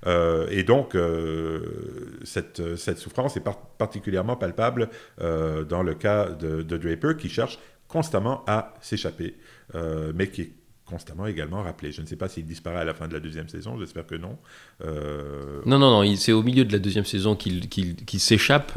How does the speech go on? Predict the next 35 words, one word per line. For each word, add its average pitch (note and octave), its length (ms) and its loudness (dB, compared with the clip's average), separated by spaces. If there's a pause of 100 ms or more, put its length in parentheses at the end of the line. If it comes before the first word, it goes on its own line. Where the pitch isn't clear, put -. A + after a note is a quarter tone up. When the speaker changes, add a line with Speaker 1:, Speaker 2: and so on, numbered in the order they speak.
Speaker 2:
mais G2+ 200 4
il F#2 60 4
disparaît G#2+ 400 8
pas. E2+ 280 8
C'est, D#2+ 300 4
nous, G#2 200 10
on F#2 60 8
le F2 40 4
suit, G#2+ 400 4
on, E2+ 240 0
on F2+ 140 4
le F2+ 80 2
suit A2+ 180 2
dans F2+ 120 4
son, E2 340 -2 (320)
dans F2+ 80 -2
son F#2 180 2
itinéraire, F#2 480 2
mais, G2 220 6 (260)
mais G#2 80 6
son A2 180 8
itinéraire A2 520 6
est G2 80 8
très G2 240 2
atypique, C3 260 -4
puisqu'en - 300 -2
fait, - 220 0
il, G2 100 0 (100)
il G2+ 100 -2
s'échappe C#3+ 540 4
sans C3+ 200 6
rien A#2 200 10
dire A#2+ 220 6
à G#2 60 4
personne, A#2 540 2